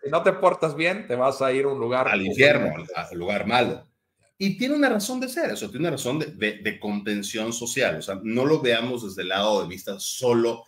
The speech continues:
Speaker 2: el malo, el terrible, ¿no? Ahí está razón de ser. Pero en el mundo prehispánico era una situación similar. O sea, sí había esta comunión más cercana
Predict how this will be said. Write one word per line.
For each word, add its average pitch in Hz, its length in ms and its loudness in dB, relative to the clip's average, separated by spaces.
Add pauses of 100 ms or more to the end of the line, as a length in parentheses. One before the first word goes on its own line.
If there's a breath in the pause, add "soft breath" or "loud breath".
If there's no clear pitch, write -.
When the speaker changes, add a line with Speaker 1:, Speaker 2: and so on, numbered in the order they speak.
(140 soft breath)
Speaker 2:
el 95 220 -4
malo, 95 420 -4
el 82 140 -10
terrible, 101 520 -4
¿no? - 200 -18 (240)
Ahí 185 100 0
está 160 200 6
razón 98 260 0
de 78 60 -10
ser. - 160 -20 (580)
Pero 151 160 8
en 156 100 6
el 156 140 6
mundo 202 420 0
prehispánico 151 840 -6 (200)
era 233 220 -4
una 185 160 -6
situación 90 460 -14
similar. - 360 -20 (680)
O - 40 -20
sea, 85 200 -14 (180)
sí - 500 -2
había 139 380 4
esta 139 260 -2
comunión 120 1040 -2
más 98 540 0
cercana 117 760 -2